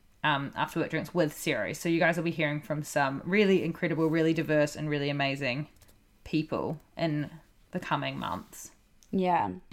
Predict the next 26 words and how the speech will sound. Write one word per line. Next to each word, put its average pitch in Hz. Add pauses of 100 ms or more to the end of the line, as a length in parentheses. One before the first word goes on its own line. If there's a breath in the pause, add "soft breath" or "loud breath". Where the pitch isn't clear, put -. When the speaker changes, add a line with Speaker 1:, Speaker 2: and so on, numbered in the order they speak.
Speaker 2:
Well, 240
thank 277
you 269
so 247
much 240
for 240
listening. 233 (180)
We 214
really, 208
really 202
appreciate 226
it. 302
We 226
love 196
you 202
all 196
very, 196
very 190
much. 185 (140)
Speaker 1:
Yep, 202 (140)
we 190
do. 240 (180)
And 196 (640 soft breath)
let's 214
all 214
get 202